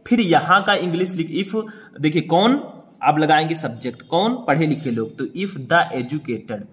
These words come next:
पढ़े लिखे लोग का मतलब होता है, अ, the educated,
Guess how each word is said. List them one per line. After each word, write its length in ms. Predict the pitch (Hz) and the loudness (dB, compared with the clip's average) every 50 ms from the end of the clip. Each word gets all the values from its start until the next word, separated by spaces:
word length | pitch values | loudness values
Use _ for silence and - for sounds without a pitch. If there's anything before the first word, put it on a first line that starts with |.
| - _ _ _ _ _ - | -20 _ _ _ _ _ -4
पढ़े 160 | 127 143 147 | -2 0 0
लिखे 200 | 147 143 - 156 | -2 -2 -4 -4
लोग 220 | 139 135 127 - - | -4 -4 -6 -6 -6
का 80 | 127 | -6
मतलब 180 | 120 117 117 113 | -4 -4 -4 -6
होता 160 | 113 113 143 | -6 -6 -6
है, 60 | 151 | -8
अ, 140 | 147 - - | -8 -10 -12
the 580 | - - 120 117 113 139 143 - - - 120 117 | -10 -10 -10 -4 0 2 2 2 2 -2 -8 -8
educated, 540 | 113 123 131 - 127 120 - - 151 160 | -8 -8 -10 -8 -8 -10 -8 -6 -6 -6